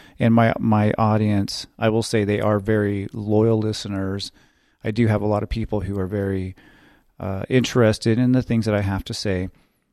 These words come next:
And I really wanted to get back to this. I've had a lot of people reach out and say, "Hey, you know, when are you gonna do another podcast?" And I've been doing a, a lot of YouTube episodes, a lot of content now on, uh, TikTok.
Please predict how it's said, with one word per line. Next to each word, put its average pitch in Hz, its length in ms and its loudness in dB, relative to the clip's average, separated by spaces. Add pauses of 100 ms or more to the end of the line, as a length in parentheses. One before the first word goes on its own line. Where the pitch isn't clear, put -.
(260)
And 90 480 -4 (1080)
I 135 60 2
really 143 220 8
wanted 127 220 6
to 117 60 2
get 117 120 4
back 110 220 2
to - 60 -4
this. 110 120 -2
I've 107 80 0
had 107 120 0
a 107 40 0
lot 107 120 2
of 107 60 -4
people 117 220 -6
reach 104 200 -4
out 113 180 2
and 104 100 -6
say, 101 140 -2
"Hey, 117 140 2
you 113 120 2
know, 104 120 0
when 107 260 0
are 120 40 4
you 120 120 2
gonna 110 120 0
do 113 120 -2
another 101 180 -4
podcast?" 113 640 -2
And 113 60 -2
I've 117 80 -2
been 135 140 2
doing 143 220 4
a, 120 120 0 (560)
a 104 40 -6
lot 113 140 0
of 110 80 -2
YouTube 117 600 2
episodes, 104 840 -2
a 107 80 -2
lot 101 140 0
of 101 160 -4 (600)
content 120 640 0
now 104 460 -2
on, 95 520 -6 (340)
uh, 101 240 -8
TikTok. 110 840 -2